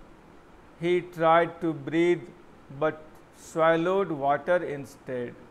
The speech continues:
The light went out as he drowned again. Then he stopped making efforts to save himself.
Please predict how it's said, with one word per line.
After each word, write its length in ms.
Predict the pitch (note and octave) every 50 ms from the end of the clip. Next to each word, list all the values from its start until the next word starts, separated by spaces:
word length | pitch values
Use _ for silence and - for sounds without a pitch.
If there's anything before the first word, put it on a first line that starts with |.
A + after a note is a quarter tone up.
| - - - - - - - - - - - - - - - - - - - - - - - F#3
The 120 | A#3+ A#3+
light 500 | A3+ G#3+ G3+ F#3 F#3 G3+ G#3+ A3 A3 G#3+
went 480 | G3+ F3 D#3+ F3+ F#3 G3 G3+ G3+ G3 G#3
out 380 | F#3 F3 F3+ F#3 F#3 F3+ F3+ - -
as 340 | - E3 E3+ F3 F3+ E3 E3
he 280 | E3+ D#3+ E3 F3 F3+ E3+
drowned 580 | D3+ C3+ C3+ D#3 D#3+ E3 F3 F3+ F#3 F#3 E3 D3
again. 680 | E3+ E3+ D#3 E3+ F3 F3+ F#3 F#3 F#3 F#3 F3+ E3+ D#3+ - - - - - - - - - C3 C3
Then 380 | E3+ F3 F3+ F3+ F3+ F3 D#3+
he 180 | E3 E3+ E3+ E3
stopped 640 | E3 - - - - E3 E3 F3 F3+ E3+ E3 D#3+
making 480 | D#3+ D#3+ D#3+ D#3+ D#3+ E3 - E3+ E3 D#3
efforts 600 | D3+ D#3 D3+ D3+ - E3+ E3+ F#3 G3 G3 F#3+ -
to 180 | - E3+ E3+ E3
save 380 | - - - F#3+ G3+ G#3+ G#3 F3
himself. 540 | E3+ E3+ E3 D3+ - - D3 C3 B2+ B2